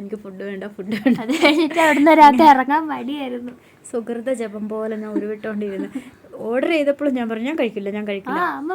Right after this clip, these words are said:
Speaker 2: പറ, "എനിക്ക് വേണ്ട, ഞാൻ കഴിക്കൂല, നീ എൻ്റെ വായിൽ കൂടെയാണോ കഴിക്കുന്നതെന്നൊക്കെ" ചോദിച്ചു.
Speaker 1: അങ്ങനെ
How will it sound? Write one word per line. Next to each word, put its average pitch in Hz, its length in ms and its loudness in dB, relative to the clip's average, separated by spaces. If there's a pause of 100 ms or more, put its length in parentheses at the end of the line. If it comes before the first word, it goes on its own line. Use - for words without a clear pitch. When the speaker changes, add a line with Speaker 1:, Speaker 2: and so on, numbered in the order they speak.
Speaker 2:
പറ, 339 100 0 (340)
"എനിക്ക് 269 280 -4
വേണ്ട, 330 220 -4 (160)
ഞാൻ 285 160 -4
കഴിക്കൂല, 302 400 0 (140)
നീ 277 60 -2 (100)
എൻ്റെ 311 180 -4
വായിൽ 339 200 -4
കൂടെയാണോ 359 340 -2 (100)
കഴിക്കുന്നതെന്നൊക്കെ" 285 760 -4 (100)
ചോദിച്ചു. 254 340 -10 (420)
Speaker 1:
അങ്ങനെ 220 280 -10